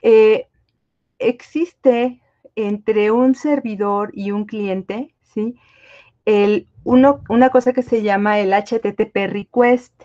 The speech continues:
El H T T P request, por supuesto, es que, eh, nosotros estamos montando una solicitud, un request es una solicitud sobre el protocolo H T T P.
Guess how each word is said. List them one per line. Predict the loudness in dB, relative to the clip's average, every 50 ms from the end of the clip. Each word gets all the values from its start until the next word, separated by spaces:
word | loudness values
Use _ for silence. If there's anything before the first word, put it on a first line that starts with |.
| _ _ _ _ _ _ _ _ _ _ _ _ _ _ _ _ _ _ _ 2
El | 4 6 6 6
H | 4 2 0 -4
T | -4 -4 -6
T | -6 -2
P | 2 2 2
request, | 2 2 -6 -2 0 0 0 0 -2
por | 0 0 0 0
supuesto, | -2 -16 -16 _ 0 2 2 2 0 _ 0 4 4 4
es | 4 4 0 0 -4 _
que, | -2 2 2 2 2 2 _ -10
eh, | -10 -8 -6 -6 -6 -8 -8 _ _ _ _ _ _ _ _ -10
nosotros | -8 -4 -4 -2 -2 -2 -6 -6
estamos | -8 -10 -6 -6 -4 -4 -2 -2 -4 -2 -2
montando | -2 -2 -2 -2 -6 -8 -8 -4 -2 -2 -2 -2 -4 -6 -6 -6 -6 -8 -10 _ _ _ _ _ _ _ _ -6
una | -2 0 0 2 0 -2
solicitud, | -2 2 2 2 2 2 -4 -10 -12 -16 -18 -18 -18 _ -14 -12 -10 -10 -10 -12 -10 -8
un | -6 -4
request | -4 -4 -4 0 2 2 2 2 0 _ -8
es | -8 -8 -6 -4
una | -2 -2 -2 -4
solicitud | -4 -6 -6 -6 -6 -8 -12 -12 -10 -10 -10 -10 _ _ _ _ _ -20 _ _ _
sobre | _ -2 2 4 4 4 4 4 4 2 2 0
el | -2 -2 -2 -4
protocolo | -4 -6 -6 -4 -6 -8 -4 -2 -2 -2 0 -2 -2 -4 _ -6
H | -2 -2 -2 -2 -2 -8 -6
T | -6 -8 -6
T | -8 -10
P. | -8 -6 -8 -8 -8